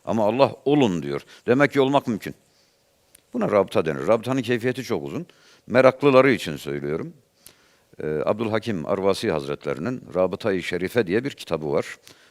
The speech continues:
Necip Fazıl sadeleştirmiş. Çok, Türkçe çok da tatlı bir eserdir. Tavsiye ederim. Hakikatleri, e, esrarı orada anlatılır. Ee, sesle zikredenler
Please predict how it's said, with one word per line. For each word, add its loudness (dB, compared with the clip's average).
Necip -2
Fazıl 0
sadeleştirmiş. 0
Çok, -12
Türkçe -6
çok -4
da 0
tatlı 0
bir 2
eserdir. -4
Tavsiye 0
ederim. 0
Hakikatleri, -2
e, -2
esrarı 4
orada 2
anlatılır. -8
Ee, 0
sesle 0
zikredenler 0